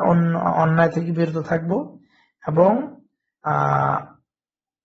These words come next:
যে ভালো কাজগুলো আছে সেগুলো আমরা করার চেষ্টা করব, তওবা করব, কোরআন তেলাওয়াত করব, আমল সালেহ করব। আল্লাহ রাব্বুল আলামিন কোরআনে কারিমে বলছেন, "লিইলাফি কুরাইশ ইলাফিহিম রিহলাতাশ শিতাই ওয়াস সাইফ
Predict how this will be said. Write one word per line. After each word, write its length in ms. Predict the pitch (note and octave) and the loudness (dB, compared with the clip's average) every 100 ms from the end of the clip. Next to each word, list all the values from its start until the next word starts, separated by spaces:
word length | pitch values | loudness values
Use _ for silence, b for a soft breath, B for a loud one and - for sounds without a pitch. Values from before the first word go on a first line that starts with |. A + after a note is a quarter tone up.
| _ | _
যে 180 | D#3 D3+ | -4 -2
ভালো 260 | D3 D#3+ F3 | 2 2 4
কাজগুলো 440 | F3+ F3 F3 F#3 | 2 2 2 2
আছে 220 | F3 F#3 | 2 0
সেগুলো 340 | F#3+ E3+ D#3+ D3+ | -2 -2 2 2
আমরা 200 | D3 D3 | 2 0
করার 260 | D3+ E3 | 0 0
চেষ্টা 320 | F#3+ D#3 - | -2 -6 -4
করব, 200 | C3+ C3+ | -4 -4
তওবা 320 | C3+ C#3+ C#3 C#3 | -2 -2 -2 -2
করব, 540 | C#3 C#3 C3+ C3 - | -4 -4 -2 -4 -6
কোরআন 240 | C#3 C#3 C#3 | 0 0 0
তেলাওয়াত 340 | C#3 C#3 C3+ | -2 -2 -2
করব, 220 | D3 C#3 | -4 0
আমল 220 | D3 E3 | 2 2
সালেহ 400 | D3+ C3+ C3+ C3 - | -2 -2 -4 -6 -10
করব। 380 | C3 B2+ - _ _ _ _ _ _ _ _ | -12 -12 -16 _ _ _ _ _ _ _ _
আল্লাহ 200 | - D#3+ | -2 0
রাব্বুল 200 | D#3+ D3+ | 2 2
আলামিন 400 | C#3+ C#3+ D3+ E3+ | 2 2 2 0
কোরআনে 240 | F3 D3 D3 | 0 -2 -2
কারিমে 260 | C#3+ C#3+ | -4 -4
বলছেন, 340 | C3+ C3+ - F#3 | -4 -6 -6 -4
"লিইলাফি 440 | D#3 E3 D#3 D#3 | -4 -2 -4 -6
কুরাইশ 360 | D#3 D3 E3+ - | -4 -2 0 -2
ইলাফিহিম 440 | D3+ D#3 D3 D3 | -4 -4 -4 -6
রিহলাতাশ 420 | C#3+ C#3 D3+ C#3 | -6 -6 -8 -10
শিতাই 400 | - D3 D#3+ D#3 | -10 -8 -6 -4
ওয়াস 180 | - - | -6 -6
সাইফ 200 | F3 F#3+ | -4 -4